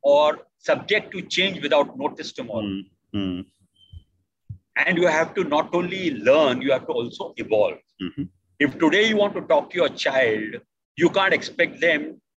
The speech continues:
Speaker 1: to listen with the same rapt attention you listen to your parents
Speaker 2: Mm-hmm.
Speaker 1: without choice.
Speaker 2: Right.
Speaker 1: You have to grab their attention.
Speaker 2: Mm.
Speaker 1: So the understanding that brand is never fixed, it's always evolving.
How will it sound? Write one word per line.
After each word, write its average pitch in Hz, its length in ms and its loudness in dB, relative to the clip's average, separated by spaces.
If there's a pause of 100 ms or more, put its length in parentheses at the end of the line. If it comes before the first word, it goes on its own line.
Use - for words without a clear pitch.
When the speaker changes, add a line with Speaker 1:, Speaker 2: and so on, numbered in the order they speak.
Speaker 1:
to 156 60 4
listen 147 320 0
with 156 120 -6
the 147 80 -2
same 160 300 -2
rapt 120 420 0
attention 139 540 -2
you 147 200 0
listen 147 340 -2
to 143 80 0
your 113 320 2
parents 117 500 0
Speaker 2:
Mm-hmm. 110 180 -4
Speaker 1:
without 117 300 0
choice. - 520 -4 (120)
Speaker 2:
Right. 90 540 -6 (180)
Speaker 1:
You 123 80 2
have 113 140 0
to 143 80 -4
grab 151 320 0
their 127 100 0
attention. - 360 -16 (240)
Speaker 2:
Mm. 87 280 0
Speaker 1:
So 170 120 4
the 185 220 0 (160)
understanding 185 840 0
that 160 240 0
brand 151 360 -2
is 131 180 -8
never 135 680 0
fixed, - 400 -6
it's 127 160 -8
always 123 380 -2
evolving. 113 760 -8